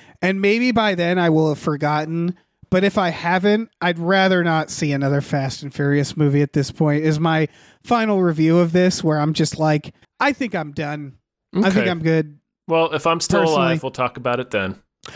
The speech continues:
Speaker 1: Yeah, no, I, so I, that doesn't mean we won't review it, I guess. I mean, like, on a personal level, where it's like, I want it to be known, this is the last Fast and the Furious I go to where I wanted to go. Does that make sense?
Speaker 2: Mm-hmm.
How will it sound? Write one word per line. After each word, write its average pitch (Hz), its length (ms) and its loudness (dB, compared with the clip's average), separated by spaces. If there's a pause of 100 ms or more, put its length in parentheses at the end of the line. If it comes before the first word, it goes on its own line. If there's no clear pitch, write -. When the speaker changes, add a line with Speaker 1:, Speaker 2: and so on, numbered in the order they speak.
(140)
Speaker 1:
Yeah, 330 260 2
no, 294 320 0
I, 269 360 -4
so 285 320 0
I, 285 160 -2 (100)
that 320 160 0
doesn't 370 240 -2
mean 269 140 4
we 240 100 4
won't 208 220 2
review 147 340 2
it, 156 120 2
I 165 120 0
guess. 165 400 -2
I 226 140 0
mean, 302 220 -2
like, 220 260 0
on 185 100 2
a 156 60 0
personal 165 560 -2
level, 170 420 2 (300)
where 180 180 2
it's 175 160 -4
like, 170 220 -2
I 185 120 4
want 196 260 2
it 196 100 -4
to - 80 -4
be 170 160 2
known, 151 480 2 (300)
this 185 180 2
is 208 100 -2
the 233 80 0
last 190 300 2
Fast 175 260 0
and 180 80 -4
the 160 60 0
Furious 160 340 0
I 156 140 0
go 151 240 0
to 143 520 -2 (140)
where 160 400 0
I 143 360 0 (340)
wanted 156 440 -2
to 151 100 -4
go. 131 360 -10 (220)
Does 151 100 -2
that 190 160 2
make 226 160 0
sense? 226 500 -2
Speaker 2:
Mm-hmm. 165 360 -2